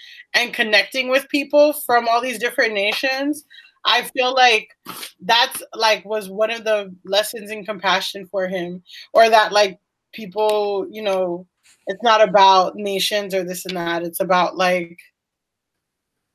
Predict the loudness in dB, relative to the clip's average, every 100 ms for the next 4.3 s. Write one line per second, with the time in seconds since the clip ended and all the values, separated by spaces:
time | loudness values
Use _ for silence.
0 | _ 0 2 0 -4 -2 0 2 2 2
1 | 0 -6 -2 0 2 2 2 0 2 0
2 | -2 0 4 6 4 2 -2 -8 -14 -20
3 | -20 _ -4 0 2 2 0 -2 2 4
4 | 4 2